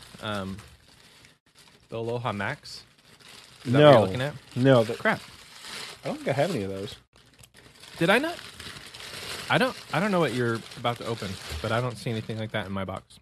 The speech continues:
Speaker 2: I've got these, the, the Founders Collection. Yes, yes.
Speaker 1: Damn it. I don't have those.
Speaker 2: <laughs>
Speaker 1: So you know what it must have been?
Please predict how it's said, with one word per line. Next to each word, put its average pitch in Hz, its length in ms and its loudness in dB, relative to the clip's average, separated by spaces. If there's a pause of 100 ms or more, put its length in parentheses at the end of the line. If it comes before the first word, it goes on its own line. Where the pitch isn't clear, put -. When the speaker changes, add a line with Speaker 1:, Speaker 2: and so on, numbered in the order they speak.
(120)
Speaker 2:
I've 147 100 0
got 180 200 4
these, 120 380 2
the, 107 220 2
the 123 200 2
Founders 123 760 2
Collection. 110 1120 -2
Yes, 104 140 -10
yes. 113 80 -4
Speaker 1:
Damn 254 180 0
it. 226 220 -2 (280)
I - 80 2
don't 247 200 2
have 247 300 -4
those. 104 320 -2 (440)
Speaker 2:
<laughs> 160 1200 2 (960)
Speaker 1:
So - 140 0
you 175 140 8
know 208 60 8
what 254 120 8
it - 80 2
must 123 280 4
have 120 120 2
been? 127 220 4